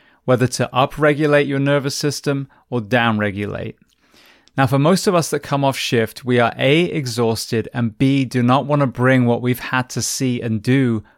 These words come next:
back home to our loved ones. So one powerful application is using the program Power Nap, a twenty-minute session that will not only feel like you've had two hours of sleep, but also downregulate from a hypervigilant state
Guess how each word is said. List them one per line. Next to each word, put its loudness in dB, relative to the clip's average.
back -2
home -2
to -4
our 0
loved 0
ones. -10
So 0
one 2
powerful 0
application -2
is -2
using 2
the 0
program 2
Power 0
Nap, -8
a 2
twenty-minute 2
session 0
that 0
will 0
not 4
only 4
feel 2
like 2
you've -4
had -4
two -2
hours 0
of -6
sleep, -4
but 2
also 4
downregulate 2
from -2
a -4
hypervigilant -2
state -2